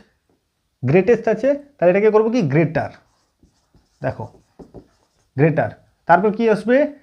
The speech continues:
Than, greater than, তাই তো? শরৎবাবু is, ধরা যাচ্ছে, শরৎবাবু is greater than any other,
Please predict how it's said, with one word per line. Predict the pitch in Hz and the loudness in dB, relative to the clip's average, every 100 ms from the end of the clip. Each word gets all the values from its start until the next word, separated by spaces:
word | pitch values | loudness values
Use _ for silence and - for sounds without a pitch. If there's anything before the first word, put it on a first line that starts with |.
| - - - | -20 -16 -4
Than, | 127 170 123 110 - | 2 2 2 -6 -8
greater | 120 147 196 | -2 0 0
than, | 180 127 101 98 _ _ _ _ _ _ _ - _ _ - | -4 -4 -6 -12 _ _ _ _ _ _ _ -20 _ _ -4
তাই | 226 | -2
তো? | 196 127 - _ _ _ _ _ _ _ _ _ _ _ | 0 -2 -6 _ _ _ _ _ _ _ _ _ _ _
শরৎবাবু | - 156 190 208 196 208 220 226 226 - | -2 0 2 2 2 2 2 0 -2 -4
is, | 151 139 240 233 - _ _ _ _ _ _ _ _ _ - - - - | 2 2 2 -4 -14 _ _ _ _ _ _ _ _ _ -20 -20 -16 -6
ধরা | 123 175 | -2 -2
যাচ্ছে, | 196 - 294 - - _ _ _ _ | -2 -4 -8 -8 -14 _ _ _ _
শরৎবাবু | - - 202 196 214 208 240 240 | -2 2 2 2 2 2 0 0
is | 151 151 240 - _ _ - _ _ _ _ _ _ _ _ _ _ _ _ _ _ _ _ 156 _ _ - - _ _ _ _ _ _ _ _ 117 | 0 2 0 -6 _ _ -20 _ _ _ _ _ _ _ _ _ _ _ _ _ _ _ _ -20 _ _ -20 -20 _ _ _ _ _ _ _ _ -4
greater | 113 180 196 254 | 2 4 4 0
than | 208 139 247 277 - - | 2 2 2 -2 -10 0
any | 165 185 | 2 4
other, | 202 156 240 | 4 4 6